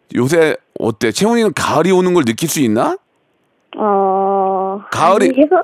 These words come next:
Speaker 1: 봄, 여름, 가을, 겨울, 가을이 뭔지 알죠?
Speaker 2: 네.
Speaker 1: 가을이 오는 거를 채훈이도 느껴요?
Speaker 2: 어. <laughs>
Speaker 1: 어느 때, 어느 때 느껴요? 어, 가을이네? 어느 때 느낄까요?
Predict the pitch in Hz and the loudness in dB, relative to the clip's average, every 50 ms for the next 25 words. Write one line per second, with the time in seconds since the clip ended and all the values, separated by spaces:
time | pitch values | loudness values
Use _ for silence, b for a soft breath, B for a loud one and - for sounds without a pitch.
0 | - - _ - - 156 180 202 202 202 202 208 208 196 170 151 165 180 190 190 | -2 -8 _ -4 -2 0 0 2 2 2 2 4 2 2 2 0 0 2 2 2
1 | 160 170 170 180 185 - 147 139 151 170 185 190 190 156 147 156 165 170 175 131 | 2 2 2 2 2 0 0 0 0 2 2 2 2 2 2 2 2 2 2 2
2 | 120 131 139 175 208 208 180 127 85 65 - - _ _ _ _ _ _ _ _ | 2 2 2 2 4 4 2 2 0 -4 -6 -12 _ _ _ _ _ _ _ _
3 | _ - - 349 359 285 190 - - - - 143 160 185 202 214 196 190 190 196 | _ -2 0 2 2 2 0 -2 -6 -4 -2 0 0 2 2 2 2 2 2 2
4 | 196 196 190 185 180 175 156 - - - - - - - - - 330 - 220 214 | 2 2 2 2 2 2 0 -2 -6 -8 -12 -14 -12 -6 -2 0 0 2 2 0
5 | 208 190 143 131 - - - 160 185 240 392 359 _ _ _ _ _ _ _ _ | 0 -2 -2 -2 0 2 2 2 2 0 -2 -4 _ _ _ _ _ _ _ _
6 | _ _ b b b b b b b - - 226 220 208 214 214 220 214 - - | _ _ b b b b b b b -10 -4 -2 0 0 0 0 -2 -4 -8 -14
7 | _ _ _ _ - 277 269 - - - 175 - - 113 147 196 214 180 208 208 | _ _ _ _ -4 -2 -2 -2 -4 -6 -8 -6 -2 0 2 2 2 0 -2 -2
8 | - - 156 196 233 208 202 202 151 131 110 - 110 98 101 - - 196 - - | 0 2 2 2 2 2 2 0 0 0 -2 -2 -2 0 0 2 2 0 0 -2
9 | - - 127 147 143 143 135 139 151 165 - - 135 147 175 185 175 180 139 120 | -4 -4 -2 0 0 0 0 0 0 -2 -2 -2 0 0 0 0 0 -2 -2 -2
10 | 95 98 90 - 85 90 113 156 175 151 92 - - | -4 -6 -4 -2 -2 0 0 2 0 0 -2 -4 -8